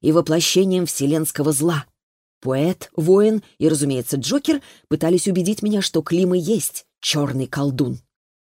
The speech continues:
Я же не могла взять в толк, почему меня так тянет к нему,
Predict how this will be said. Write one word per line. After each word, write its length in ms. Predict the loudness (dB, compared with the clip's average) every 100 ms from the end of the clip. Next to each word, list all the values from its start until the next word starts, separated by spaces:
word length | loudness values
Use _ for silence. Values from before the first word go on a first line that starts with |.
| _ _
Я 200 | 0 0
же 120 | 0
не 80 | 0
могла 280 | 0 -2 -2
взять 240 | -2 -4
в 80 | -4
толк, 280 | -2 -4 -4
почему 360 | -2 0 0
меня 280 | 0 0 -2
так 240 | -4 -8 -4
тянет 400 | -2 0 0 -4
к 100 | -2
нему, 360 | -2 0 -2